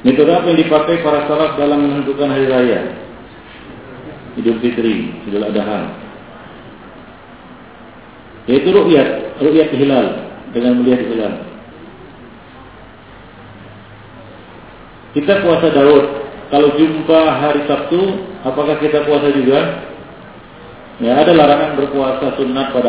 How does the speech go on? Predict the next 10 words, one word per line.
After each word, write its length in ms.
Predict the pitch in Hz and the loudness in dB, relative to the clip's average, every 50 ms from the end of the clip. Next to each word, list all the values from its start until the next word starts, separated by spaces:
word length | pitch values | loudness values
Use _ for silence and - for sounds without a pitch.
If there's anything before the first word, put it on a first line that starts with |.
| 113 113 | 0 0
hari 100 | 113 110 | 0 -2
Sabtu, 260 | 110 101 - - 90 85 - - - - - - - - - - - - - - - - 113 | -2 -6 -8 -10 -12 -12 -14 -16 -20 -20 -20 -20 -20 -20 -20 -20 -20 -20 -20 -20 -14 -12 -6
kecuali 240 | 113 135 135 139 135 | -4 -2 0 0 0
puasa 280 | 131 127 123 113 120 120 | 2 2 2 2 2 2
wajib, 360 | 113 110 110 110 107 104 98 95 - - - - - - - - | 2 2 2 2 2 -2 -2 -4 -6 -12 -16 -16 -18 -20 -12 -2
yaitu 240 | 110 107 107 110 117 - 107 | 0 0 0 0 -2 -4 -2
puasa 640 | 107 101 98 - - 104 98 95 90 - - - - 98 | 0 0 0 0 -2 -2 -2 -2 -2 -4 -6 -8 -2 0
Ramadan, 540 | 101 101 101 101 98 - 110 - - - - - - - - - - - - - - - - - - - - - - - - - - - - - - | 0 2 2 0 0 2 4 4 4 4 2 0 -4 -8 -10 -14 -16 -18 -20 -20 -20 -20 -20 -20 -20 -20 -20 -20 -20 -20 -20 -20 -20 -20 -14 -2 2
puasa 300 | 110 107 104 107 - 104 | 2 4 4 2 2 0
nadar, 440 | 101 101 98 101 107 113 123 143 - | 0 0 2 4 6 6 6 6 6